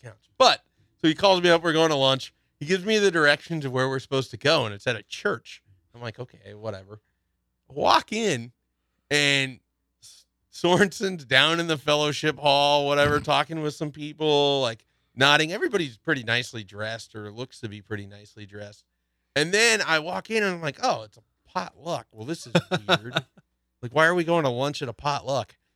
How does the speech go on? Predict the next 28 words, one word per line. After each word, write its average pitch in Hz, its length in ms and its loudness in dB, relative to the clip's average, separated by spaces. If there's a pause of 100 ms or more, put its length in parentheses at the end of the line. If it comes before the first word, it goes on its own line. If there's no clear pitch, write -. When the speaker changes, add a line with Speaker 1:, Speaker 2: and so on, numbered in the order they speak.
(140)
Speaker 1:
And 147 120 4
then 190 80 4
I'm 190 140 4
looking 196 240 2
around 170 360 4
more, 175 240 2
and 160 80 2
it 135 100 -4
dawns 151 280 -2
on 127 200 2
me, 110 160 -4 (340)
Sorensen 202 460 2
invited 156 440 4
me 151 200 -2
to 147 100 -2
lunch 131 560 -2 (360)
at 135 100 4
a 113 100 0 (260)
funeral 160 600 2 (420)
Speaker 2:
<laughs> - 460 -8
Speaker 1:
potluck 151 640 2 (880)
after 147 420 2
they 151 160 6
had 139 100 2
just 131 360 -2
buried 156 460 4
the 127 80 0
guy. 101 540 -2